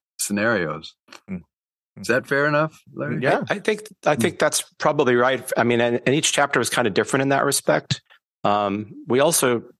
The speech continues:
Speaker 3: talked for a long time about the fact that we felt like we needed other voices.
Speaker 2: Mm.
Speaker 3: And, uh, Dennis and I both came up with a, a survey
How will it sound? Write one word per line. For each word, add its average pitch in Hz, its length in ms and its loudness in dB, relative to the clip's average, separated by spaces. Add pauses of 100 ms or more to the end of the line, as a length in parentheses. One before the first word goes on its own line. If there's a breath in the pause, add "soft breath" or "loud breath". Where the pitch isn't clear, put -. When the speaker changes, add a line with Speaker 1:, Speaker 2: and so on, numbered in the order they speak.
(120)
Speaker 3:
talked 131 320 0
for - 140 0
a 95 60 4
long 120 200 2
time 117 260 0
about 95 240 0
the 104 60 0
fact 101 280 0
that 98 100 2
we 98 100 0
felt 117 280 0
like 104 200 0
we 98 100 0
needed 98 260 2
other 95 200 4
voices. 80 560 0 (400)
Speaker 2:
Mm. 107 180 -10 (220)
Speaker 3:
And, 95 360 0
uh, 95 120 2
Dennis 110 380 0
and 101 80 2
I 98 100 2
both 95 300 0
came 101 160 0
up 95 180 0
with 90 160 2
a, 82 280 2
a - 80 -2
survey 101 720 0